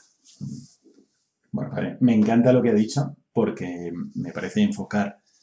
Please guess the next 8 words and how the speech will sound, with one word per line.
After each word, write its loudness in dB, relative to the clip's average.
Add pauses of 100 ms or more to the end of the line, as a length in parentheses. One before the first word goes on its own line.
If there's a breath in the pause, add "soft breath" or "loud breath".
(240 soft breath)
la 0
experiencia -2
del 4
seminario 0
incluso 0
para -14
un -10 (100)
niño 4